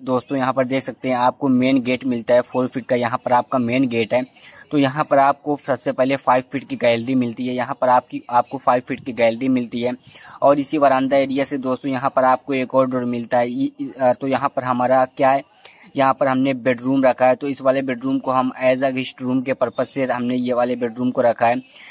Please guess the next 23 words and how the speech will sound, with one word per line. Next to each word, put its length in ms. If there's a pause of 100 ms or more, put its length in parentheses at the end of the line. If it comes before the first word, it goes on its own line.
(160)
क्योंकि 220
दोस्तों 360
इस 120
बेडरूम 360
में, 180
में 240
हमने 320
डबल 280
डोर 160
दिया 260
है, 100
एक 160
तो 100
अपने 180
वरांदा 420
वाली 220
जगह 240
से 120
दिया 260
है 100 (420)
और 220
एक 180
अपने 340